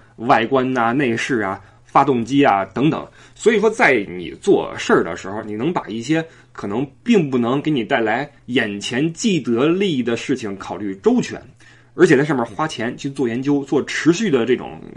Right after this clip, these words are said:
探索和研究，我觉得这个不论是对一个人、对一个企业来说，都不是一个容易的事情。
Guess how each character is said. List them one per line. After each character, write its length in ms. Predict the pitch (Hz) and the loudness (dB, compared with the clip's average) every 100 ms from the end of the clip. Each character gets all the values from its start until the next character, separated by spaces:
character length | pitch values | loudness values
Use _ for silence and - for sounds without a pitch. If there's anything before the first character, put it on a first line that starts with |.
| - | -16
探 220 | - 143 | -2 0
索 120 | 117 - | 0 -6
和 140 | 117 | -6
研 240 | 107 107 | -4 -4
究， 200 | 113 117 - - - - - | -2 -4 -4 -18 -20 -20 -4
我 100 | 123 | 6
觉 80 | 165 | 8
得 60 | |
这 180 | 202 196 | 8 6
个 380 | 107 95 85 80 | 6 2 -2 -4
不 160 | - 131 | 2 4
论 160 | 147 | 4
是 120 | 113 | 2
对 240 | 107 131 101 | 2 4 4
一 120 | 117 | 0
个 120 | 123 | 0
人、 260 | 95 95 127 | -2 -4 0
对 180 | 135 110 | 2 2
一 80 | |
个 120 | 120 113 | -2 -4
企 320 | - - 87 | -8 -10 -10
业 100 | 95 | -10
来 140 | 73 | -10
说， 100 | 107 | -10
都 160 | 104 139 | -4 -4
不 160 | 131 | -4
是 220 | 117 123 90 | -8 -6 -6
一 100 | 104 | -8
个 160 | 90 | -10
容 240 | 90 80 110 | -12 -8 -4
易 20 | |
的 120 | 110 | -4
事 180 | - 76 | -6 -12
情。 140 | - | -16